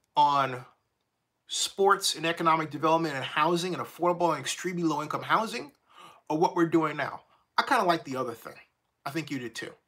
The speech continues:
Um, so Chi, H O K was brought in to do that study. And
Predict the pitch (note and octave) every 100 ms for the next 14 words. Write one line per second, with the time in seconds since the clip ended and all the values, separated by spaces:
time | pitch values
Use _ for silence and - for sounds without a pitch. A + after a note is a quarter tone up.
0 | _ _ _ _ _ - B2+ B2 A#2+ A#2
1 | A2+ _ _ _ - F#3+ E3+ D#3+ - -
2 | A#3+ G#3 - _ _ _ _ - - A#3+
3 | B3+ G3 - A3 F#3 C#3 D#3 D3 C#3+ E3+
4 | B2 A2+ _ _ - C#3+ G#3 E3 A2+ -
5 | - G2 - _ _ _ _ _ _ _
6 | - D3 D3 C#3+ C3+ C3